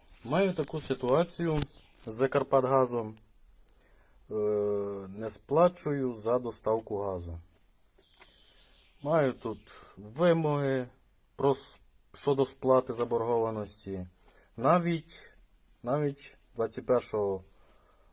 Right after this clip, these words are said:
нуль третього двадцять третього року отримав судовий наказ щодо сплати боргу.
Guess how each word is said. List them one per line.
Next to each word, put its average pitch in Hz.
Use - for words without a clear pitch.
нуль 110
третього 104
двадцять 104
третього 107
року 147
отримав 127
судовий 117
наказ 139
щодо 123
сплати 120
боргу. 107